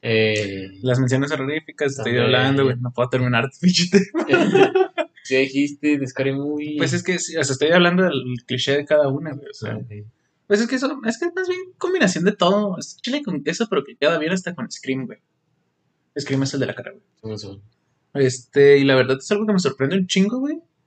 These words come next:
Speaker 2: Porque aunque esté fumada la película, hasta Destino Final también tiene, ¿no? Cuando explota el avión.
Speaker 1: Sí, pues es que
Speaker 2: Es que
Speaker 1: no he
Speaker 2: es
Speaker 1: visto muchas, güey, te digo. Pero sí, sí sé que tiene
Speaker 2: Eso
Speaker 1: un poco
Speaker 2: sí,
Speaker 1: de referencias.
Speaker 2: ya la cagaron, güey.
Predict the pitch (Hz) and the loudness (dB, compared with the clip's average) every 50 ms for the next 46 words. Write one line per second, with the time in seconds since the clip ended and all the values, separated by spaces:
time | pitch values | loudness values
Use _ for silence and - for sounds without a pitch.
0 | _ _ _ _ _ _ _ _ _ _ _ _ - 170 156 143 151 151 147 143 | _ _ _ _ _ _ _ _ _ _ _ _ -4 -2 -2 -2 -2 -4 -4 -4
1 | 135 135 - - - - - 208 202 208 214 220 226 233 233 - - 151 135 139 | -4 -4 -4 -6 -6 -2 -2 0 2 4 4 4 4 2 2 0 -2 -2 -2 -4
2 | - - _ - - - - - 151 139 - - 139 139 170 185 190 202 190 - | -8 -12 _ -12 -12 -10 -6 -4 -4 -4 -4 -4 -6 -4 -2 0 0 -2 -4 -6
3 | _ _ - 127 123 127 127 - - 185 196 196 190 190 208 226 233 220 220 240 | _ _ -8 -8 -8 -8 -8 -4 0 0 2 0 0 0 0 2 2 2 2 0
4 | 269 277 285 _ _ - 165 147 139 135 127 127 - - - - 127 127 - 185 | -2 -4 -10 _ _ -10 -8 -4 -4 -2 -4 -4 -6 -8 -8 -8 -6 -4 -4 -2
5 | 180 147 127 139 175 226 262 254 _ _ _ _ _ _ _ _ _ _ _ _ | -2 -2 -2 -2 -4 -6 -8 -10 _ _ _ _ _ _ _ _ _ _ _ _
6 | _ _ _ _ _ _ _ - 120 135 139 139 139 143 127 131 135 131 135 139 | _ _ _ _ _ _ _ -12 -10 -10 -6 -4 -2 -2 0 0 -2 -2 -2 -4
7 | 127 123 123 - - 123 127 135 143 151 156 156 160 170 156 151 160 160 - 165 | -4 -6 -6 -8 -6 -2 2 4 4 4 2 2 0 -2 -2 -2 -2 0 -2 -2
8 | 151 156 156 151 - 120 123 127 131 139 135 127 123 - _ _ _ - - - | 0 0 -2 -2 -2 -4 -4 -2 -2 -4 -4 -4 -8 -12 _ _ _ -20 -20 -20
9 | _ _ _ - - - - 113 110 107 107 107 101 110 107 104 - - - - | _ _ _ -20 -8 -4 -2 0 0 0 0 -2 -4 -6 -8 -10 -12 -14 -12 -10
10 | 110 104 101 - 107 101 - 107 - - 190 190 214 180 220 202 170 - 113 107 | -10 -8 -6 -6 -6 -6 -6 -4 -2 0 2 2 2 4 4 4 4 2 2 -2
11 | 104 101 - - - - - 165 170 196 233 233 240 - - 196 165 143 131 131 | -6 -10 -14 -16 -12 -4 0 2 4 4 4 2 0 0 0 0 0 0 -2 -2
12 | 143 190 214 226 247 254 262 269 | 0 0 0 0 0 0 -2 -4